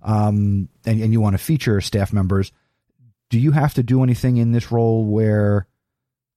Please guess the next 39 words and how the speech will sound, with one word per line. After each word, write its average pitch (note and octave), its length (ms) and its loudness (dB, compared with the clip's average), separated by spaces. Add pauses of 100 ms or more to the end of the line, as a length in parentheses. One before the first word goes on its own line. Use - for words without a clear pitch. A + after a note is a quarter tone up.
(140)
like, A2 240 0 (440)
do G#2 100 -2
teachers C3 360 -2
need B2 140 -2
to A#2+ 80 -6
sign A2 260 -2
waivers A#2 420 0
or F2+ 300 0
consent A#2+ 460 -4
or A2 80 0
anything G#2+ 380 0
similar G#2+ 280 0
to F#2+ 40 0
how, G2+ 140 0
like, E2+ 140 -8
students G#2+ 300 -2
that A2 80 -2
would G2 100 0
have F2+ 160 0
media G#2 220 2
releases, G#2+ 540 -2 (320)
or A2 180 0
are G#2 40 0
you A2+ 140 2
just G#2+ 200 -2
free A#2 180 0
to G2+ 60 0
go G#2 160 0
around G2+ 380 2
and, F#2 280 0 (460)
you A2+ 120 -2
know, F#2 260 -4 (140)
take A#2+ 180 -2
pictures G#2+ 400 0
and G2 100 0
get G2 140 0
quotes G#2 280 -2
and F#2 100 0
just F#2 200 -2